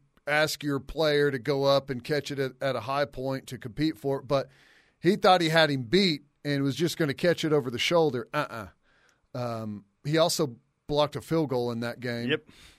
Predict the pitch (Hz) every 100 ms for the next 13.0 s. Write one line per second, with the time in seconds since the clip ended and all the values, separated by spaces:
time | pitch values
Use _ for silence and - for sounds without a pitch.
0 | _ _ _ - 123 117 113 107 - 139
1 | 123 131 139 175 151 156 151 170 135 123
2 | 104 - _ _ _ _ _ _ _ _
3 | 127 127 123 147 156 139 143 165 - 151
4 | 127 _ _ - 139 127 139 151 165 131
5 | - 135 139 - 156 165 170 143 131 156
6 | 143 165 156 135 - 165 151 160 160 143
7 | 120 139 107 - _ _ _ _ 120 113
8 | 165 165 147 151 135 - - - 151 170
9 | 175 180 156 156 156 143 139 143 131 123
10 | 117 - _ _ _ _ - 131 123 123
11 | 120 120 110 104 - 131 - 151 139 139
12 | 139 139 156 156 151 127 151 156 143 127